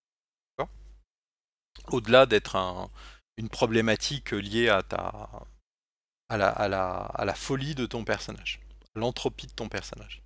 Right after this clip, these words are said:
Les trois blocs qui sont en dessous, ce sont les équipements secondaires, les relations, euh, acolytes, contacts secondaires,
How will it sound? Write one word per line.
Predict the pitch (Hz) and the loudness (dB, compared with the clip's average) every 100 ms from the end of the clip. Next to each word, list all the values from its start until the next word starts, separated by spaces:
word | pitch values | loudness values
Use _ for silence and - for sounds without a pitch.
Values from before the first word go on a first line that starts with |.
| _ _ _ _ _ | _ _ _ _ _
Les | 117 117 | -2 0
trois | - 151 | 6 8
blocs | 170 170 | 8 4
qui | 165 | 0
sont | - | 0
en | 139 135 | 2 2
dessous, | - 170 165 175 | -2 -4 -4 -4
ce | - | -4
sont | - 147 | -4 -2
les | 135 127 | -2 -2
équipements | - 135 135 | -6 -4 -2
secondaires, | 120 127 117 120 123 135 131 | -2 -4 -4 6 10 10 10
les | 120 | 8
relations, | 113 120 120 - 143 135 135 - - | 8 8 8 4 0 -2 -4 -8 -4
euh, | 120 110 | -2 0
acolytes, | - 117 131 123 127 - - - - - - _ _ _ | -2 -2 -2 -2 -6 -14 -16 -16 -16 -20 -20 _ _ _
contacts | 139 123 127 120 - | -6 4 6 6 0
secondaires, | 120 - 113 113 113 123 143 143 | -6 -6 -4 2 6 6 6 0